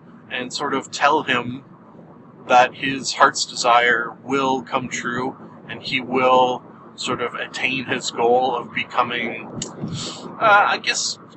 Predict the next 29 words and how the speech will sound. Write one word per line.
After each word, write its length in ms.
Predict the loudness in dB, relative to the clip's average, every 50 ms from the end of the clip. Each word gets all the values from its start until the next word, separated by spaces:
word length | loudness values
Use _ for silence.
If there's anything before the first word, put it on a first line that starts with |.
| -18 -12 -2
kind 260 | 4 6 6 6 6
of 60 | 2
a 40 | 0
way 140 | 2 2 2
to 80 | 2 2
look 220 | -2 0 0 2
at 180 | 2 2 2 0
it, 120 | -4 -8 -10 -16 -20 -20 -20 -20 -20 -20 -20 -20 -20 -20 -20 -20 -20 -20 -20 -20 -20 -20 -20 -18 -14 -8
uh, 260 | -4 -2 0 0 0 -2
and 160 | -4 -2 0
a 140 | -2 -2 0
fun 260 | 4 4 4 4 4
way 100 | 2 0
to 100 | 0 -2
look 180 | -6 -2 2
at 160 | 2 2 4 2
it, 200 | 0 -4 -2 0
is 720 | 2 2 4 4 2 0 0 0 0 2 2 0 -2 -2 -8 -8
to 140 | -6 -6 -2
become 640 | -2 -2 0 4 4 4 4 4 -4 -12 -12 -12 -10
the 180 | -8 -8 -8 -8 -8
Pirate 600 | -4 2 4 6 6 6 4 0 0 -2 -4 -12 -14 -12 -12
King. 520 | -10 -6 -4 -4 -4 -6 -10 -16 -20 -20 -20 -20 -18 -14 -8
Aha! 760 | -2 0 0 4 6 8 8 8 8 6 4 -2 -6 -14 -20 -20 -20 -20 -20 -20 -20 -14 -6
So 360 | -4 0 2 4 2 2 2
this, 580 | 0 2 2 2 2 2 0 -2 -2 -2 -4
this, 460 | -6 -8 -8 -8 -6 -6 -6 -6 -4 -2
uh, 180 | 0 0 -2 -2
prophecy, 840 | -2 4 8 10 10 10 10 8 0 -12 -10 -8 -8 -8 -8 -10